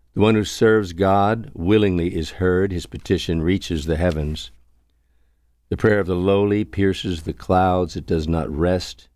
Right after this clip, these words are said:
till it reaches its goal. Nor will it withdraw till the Most High responds, judges justly, and affirms the right. And the Lord will not delay. The word of the Lord.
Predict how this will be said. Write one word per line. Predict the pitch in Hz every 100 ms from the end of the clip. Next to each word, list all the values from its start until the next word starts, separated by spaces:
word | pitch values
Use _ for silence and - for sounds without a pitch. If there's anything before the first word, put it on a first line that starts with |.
| _
till | - 95
it | 90
reaches | 85 107 - 104 90
its | - 80 -
goal. | - 82 78 71 85 _ _ _ _ _ _ _ _ _ _ _ _ _
Nor | 104 117
will | 120
it | 113
withdraw | 104 85 107 107 110 120 -
till | - 107
the | 98
Most | 95 104 107 -
High | 104
responds, | 101 98 - - 101 92 80 73
judges | 78 101 98 92 85
justly, | - 95 95 - 85
and | 80
affirms | - - 92 92 87
the | -
right. | 80 87 87 80 - _ _ _ _ _ _ _ _ _ _ -
And | 85
the |
Lord | 82 87 92 95
will | 78 78
not | 80 82 82 -
delay. | 82 80 76 71 95 _ _ _ _ _ _ _ _ _ _ _ _ _ _ _ -
The |
word | 78 78 78 73 71 -
of | 78
the | 78
Lord. | 76 71 71